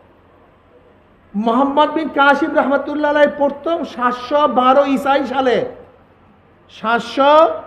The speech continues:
বারো ইসাই সালে ব্যাকরণের পথ ধরে পাঁচ হাজার সৈন্য নিয়ে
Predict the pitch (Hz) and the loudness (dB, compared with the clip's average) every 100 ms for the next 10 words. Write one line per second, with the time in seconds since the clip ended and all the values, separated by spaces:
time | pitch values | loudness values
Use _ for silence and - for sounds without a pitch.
0 | - - - - - - - - 170 160 | -18 -18 -16 -12 -12 -14 -16 -12 -10 -4
1 | 220 240 285 294 269 254 277 311 311 269 | 0 2 2 2 0 2 2 2 0 -2
2 | 269 269 220 - - - - _ _ _ | 0 4 4 2 -8 -18 -20 _ _ _
3 | _ _ _ _ _ - - - - 196 | _ _ _ _ _ -20 -20 -20 -10 -4
4 | 220 240 240 285 302 311 254 247 247 202 | 2 2 4 2 2 0 2 2 2 2
5 | 262 269 262 - 226 247 254 262 294 294 | 4 4 2 -2 -4 -4 -2 -2 0 -2
6 | - 262 254 254 254 254 262 294 | -6 -6 -4 -2 -2 0 2 0